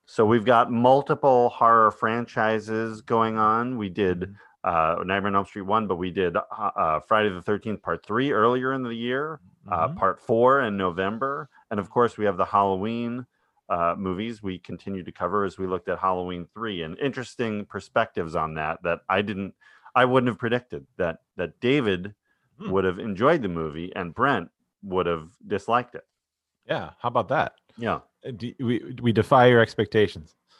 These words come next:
Speaker 1: E-, every day of the week.
Speaker 2: <laughs> Uh,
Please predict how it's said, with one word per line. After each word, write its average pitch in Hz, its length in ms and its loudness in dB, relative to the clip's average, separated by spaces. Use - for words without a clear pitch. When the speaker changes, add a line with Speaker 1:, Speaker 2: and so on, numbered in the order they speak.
Speaker 1:
E-, - 40 -12
every 139 340 2
day 127 220 2
of 120 60 4
the 117 80 2
week. 82 440 -6
Speaker 2:
<laughs> 135 1040 -10
Uh, 113 680 4